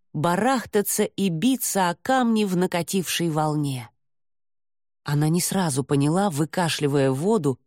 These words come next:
что море не изливается из нее, не струится по волосам, не душит, что она сжимает ворот платья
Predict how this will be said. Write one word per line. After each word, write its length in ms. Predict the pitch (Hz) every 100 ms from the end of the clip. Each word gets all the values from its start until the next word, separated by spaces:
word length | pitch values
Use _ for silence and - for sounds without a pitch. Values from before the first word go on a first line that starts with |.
| _
что 320 | - - - 170
море 380 | 175 214 202
не 280 | 185 185 185
изливается 840 | 165 160 185 175 208 165 139 -
из 180 | 143 135
нее, 480 | 151 160 147 131 110 _ _ -
не 160 | 180 208
струится 640 | - 240 220 202 - 214
по 160 | - 202
волосам, 760 | 202 190 - 175 147 120 110 _ _ -
не 220 | 165 175
душит, 640 | 151 202 175 - 127 - - _ _ _ _ _ _
что 260 | - - 170
она 280 | 170 208 196
сжимает 640 | 139 175 202 226 190 170
ворот 400 | 160 202 180 -
платья 640 | 160 160 220 226 156 120